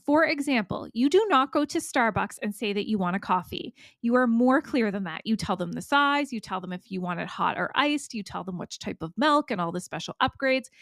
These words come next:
There is a very big difference in what you will receive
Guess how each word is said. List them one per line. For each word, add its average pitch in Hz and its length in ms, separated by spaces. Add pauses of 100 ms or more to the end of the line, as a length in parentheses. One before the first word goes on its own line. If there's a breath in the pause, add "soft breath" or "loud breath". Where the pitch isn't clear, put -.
(220 loud breath)
There 254 100
is 262 140
a 254 80
very 294 420
big 415 220
difference 214 580 (320 loud breath)
in 240 160
what 233 160
you 262 100
will 269 180
receive 240 520